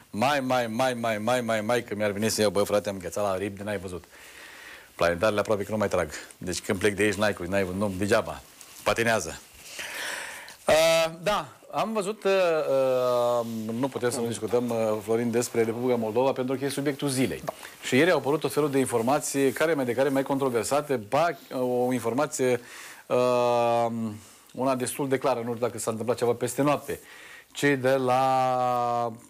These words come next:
Speaker 1: Comitetul, Comisia Electorală Centrală, nu știu cum se
Speaker 2: Cecul
Speaker 1: spune,
Speaker 2: lor,
Speaker 1: Comisia
Speaker 2: da.
Speaker 1: Cecul lor,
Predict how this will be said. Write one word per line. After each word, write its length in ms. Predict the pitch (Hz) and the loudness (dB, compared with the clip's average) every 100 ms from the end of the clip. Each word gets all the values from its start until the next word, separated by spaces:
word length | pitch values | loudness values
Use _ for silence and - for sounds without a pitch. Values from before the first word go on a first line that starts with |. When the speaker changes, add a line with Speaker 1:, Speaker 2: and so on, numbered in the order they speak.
| - | -6
Speaker 1:
Comitetul, 600 | 123 127 127 156 151 104 | -2 -2 0 0 0 -4
Comisia 420 | - 123 139 131 | -2 -2 0 0
Electorală 420 | 120 110 127 127 | 0 0 0 0
Centrală, 380 | 123 123 123 117 | -2 -2 -2 -2
nu 60 | 107 | -4
știu 160 | - | -4
cum 20 | |
se 120 | 127 117 | -2 0
Speaker 2:
Cecul 60 | |
Speaker 1:
spune, 140 | 135 123 | 0 0
Speaker 2:
lor, 100 | 135 | 2
Speaker 1:
Comisia 260 | 139 110 | 2 2
Speaker 2:
da. 60 | 101 | 0
Speaker 1:
Cecul 360 | - 117 127 | 0 0 0
lor, 260 | 120 113 190 | 0 0 0